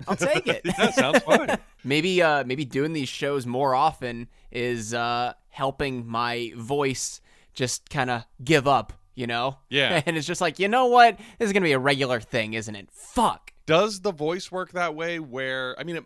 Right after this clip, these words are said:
Speaker 2: it mu-, you must be able to do some sort of exercise for it where, you know, you, like,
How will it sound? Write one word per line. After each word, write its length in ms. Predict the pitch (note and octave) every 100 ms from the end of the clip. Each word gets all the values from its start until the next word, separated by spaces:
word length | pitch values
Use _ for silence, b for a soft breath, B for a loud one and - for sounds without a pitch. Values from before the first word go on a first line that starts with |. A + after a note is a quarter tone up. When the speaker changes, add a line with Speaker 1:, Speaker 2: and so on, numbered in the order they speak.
| _
Speaker 2:
it 160 | - A#2+
mu-, 280 | C3+ A3 D4
you 100 | D3+
must 200 | A#3 -
be 80 | B2+
able 100 | G2+
to 40 | F#2+
do 60 |
some 160 | F#2+ C3
sort 160 | C3 G2+
of 60 | -
exercise 640 | B2 B2+ G#2 F#2+ F2 E2+
for 300 | - B2 A#2+
it 140 | E2+
where, 180 | D#2 F2
you 140 | F2 F2
know, 80 | E2+
you, 320 | F2 F2 E2+ -
like, 280 | G2 F#2